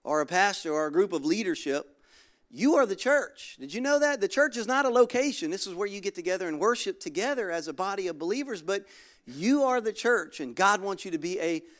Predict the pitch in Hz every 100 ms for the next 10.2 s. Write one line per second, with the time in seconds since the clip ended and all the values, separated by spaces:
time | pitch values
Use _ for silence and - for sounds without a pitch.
0 | _ - 175 160 185 165 156 - 190 151
1 | 139 156 151 151 - 175 156 151 190 196
2 | 175 156 165 151 170 156 156 - 143 143
3 | - 110 113 104 131 - 175 - - -
4 | - - 120 185 214 185 - 190 180 180
5 | 143 165 180 190 160 135 107 - - -
6 | _ _ _ - 139 135 - 131 123 110
7 | 139 131 139 _ - 139 - 226 180 160
8 | 156 202 208 202 190 151 120 123 135 143
9 | 151 208 180 170 - 151 151 - 131 131
10 | 123